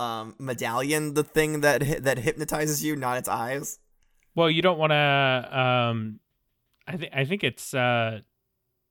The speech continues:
Speaker 2: like, when it, when it looks, does, isn't it when you, looks at you, Professor, that it, like, hits you with the,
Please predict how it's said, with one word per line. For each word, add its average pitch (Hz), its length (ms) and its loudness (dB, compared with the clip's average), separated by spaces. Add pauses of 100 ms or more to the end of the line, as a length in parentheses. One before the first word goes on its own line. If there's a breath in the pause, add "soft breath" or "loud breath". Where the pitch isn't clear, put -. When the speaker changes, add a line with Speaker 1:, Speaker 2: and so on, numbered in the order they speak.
(180)
Speaker 2:
like, 131 260 0
when 135 140 2
it, 120 180 -4
when 135 160 -2
it 107 140 -8
looks, 160 320 -2 (180)
does, 175 180 0
isn't 170 280 -2
it 151 40 -6
when 160 140 -8
you, 147 140 -2
looks 147 340 -4
at 139 180 -8
you, 165 80 -8
Professor, 165 560 -2
that 143 160 0
it, 120 220 -4
like, 120 220 -6
hits - 260 -8
you 139 100 -4
with 131 220 -8
the, 123 260 -4